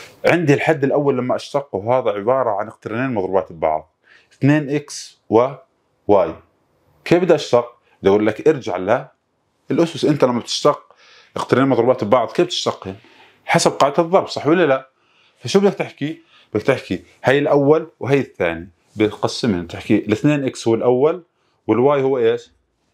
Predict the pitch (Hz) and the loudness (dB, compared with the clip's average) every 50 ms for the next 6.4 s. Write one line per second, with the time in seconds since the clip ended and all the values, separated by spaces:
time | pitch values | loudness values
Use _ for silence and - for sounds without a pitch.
0 | - 151 147 - - 160 131 98 82 78 82 - - - 170 - - - 139 - | -10 -10 -6 -2 0 0 0 -2 -6 -10 -16 -8 -2 -2 -2 -2 -2 -4 -10 -12
1 | - - 90 82 - _ _ _ _ - - _ _ _ _ _ _ _ _ _ | -12 -16 -18 -18 -18 _ _ _ _ -20 -20 _ _ _ _ _ _ _ _ _
2 | _ _ _ _ _ - - - - 139 170 160 143 127 - - 139 131 120 - | _ _ _ _ _ 0 2 4 4 4 4 4 2 0 2 2 0 0 0 -2
3 | 143 - - 135 120 - 117 - - 147 120 92 80 80 82 82 - _ _ _ | -2 -2 -4 -6 -10 -10 -10 -4 -2 -2 0 0 -2 -6 -8 -12 -16 _ _ _
4 | _ _ - 92 95 101 101 101 - - 127 135 139 143 135 120 107 98 95 92 | _ _ -2 0 2 2 2 0 0 0 2 2 2 2 2 0 -2 -4 -6 -10
5 | 95 _ _ _ _ _ _ _ _ _ - - 95 - - - - - - 92 | -14 _ _ _ _ _ _ _ _ _ -4 -4 -4 -4 -4 -10 -8 -4 -2 -2
6 | - 85 82 80 80 90 101 113 | 0 2 2 4 4 4 2 2